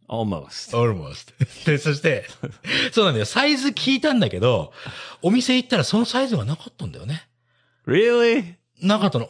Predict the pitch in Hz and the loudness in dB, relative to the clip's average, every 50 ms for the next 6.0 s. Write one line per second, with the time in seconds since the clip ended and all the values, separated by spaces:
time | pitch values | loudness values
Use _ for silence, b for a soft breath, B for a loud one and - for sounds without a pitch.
0 | 123 117 160 175 - 135 127 156 185 220 226 185 - 165 165 160 156 147 131 110 | -6 -2 0 0 2 4 6 6 6 6 4 4 2 0 0 2 2 2 2 0
1 | 90 80 - - - 104 95 - 73 - - 73 73 71 67 69 - _ B B | 0 -4 -8 -4 -2 -2 -2 -4 -10 -16 -14 -14 -16 -16 -16 -18 -20 _ B B
2 | B B B B B - 117 117 110 113 113 113 113 113 113 104 101 101 104 B | B B B B B -6 -4 -2 0 0 0 0 0 -2 -2 -4 -6 -8 -10 B
3 | B B B B B B B 156 131 127 131 131 - _ _ _ _ _ _ _ | B B B B B B B -2 0 0 0 0 -4 _ _ _ _ _ _ _
4 | _ - 165 160 147 143 123 98 80 78 - _ - 143 143 123 - 127 110 104 | _ -6 0 2 2 2 2 0 -2 -4 -6 _ 0 0 0 2 0 0 2 2
5 | 101 90 - 165 127 - 139 127 113 101 90 87 - 80 - - - 123 98 76 | 2 2 4 2 2 2 2 2 2 0 -2 -4 -8 -10 -10 -4 -2 -2 -2 -2